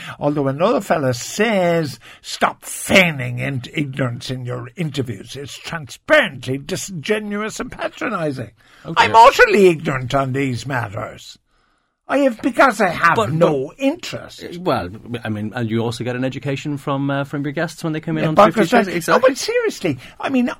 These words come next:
Speaker 1: I don't know how to open the bonnet. I don't know where the oil gadget that you pull out.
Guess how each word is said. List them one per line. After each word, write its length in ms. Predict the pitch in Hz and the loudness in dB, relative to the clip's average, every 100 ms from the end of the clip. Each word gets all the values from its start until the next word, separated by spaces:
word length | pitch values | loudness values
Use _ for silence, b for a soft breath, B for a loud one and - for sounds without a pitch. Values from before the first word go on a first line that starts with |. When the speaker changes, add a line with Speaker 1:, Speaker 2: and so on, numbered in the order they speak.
| - | -2
Speaker 1:
I 340 | 247 269 240 - | 0 0 -6 0
don't 220 | 185 160 | 0 2
know 160 | 139 | 0
how 180 | 120 135 | 0 -2
to 120 | 120 123 | -2 -2
open 280 | 123 123 127 | -2 -4 -10
the 80 | |
bonnet. 460 | 110 - 165 127 - - - | -4 2 2 2 -10 -16 -8
I 80 | |
don't 260 | 143 220 214 | -4 -2 -2
know 80 | 185 | -4
where 500 | 143 143 143 127 110 | -4 -2 0 0 -2
the 200 | 101 135 | -4 -2
oil 420 | 139 151 143 123 107 - | 0 0 0 -2 -6 -6
gadget 440 | 120 113 - 104 _ | -6 -6 -10 -16 _
that 180 | 143 120 | -16 -12
you 60 | |
pull 260 | 110 - 170 | -12 -6 -2
out. 120 | 151 | -2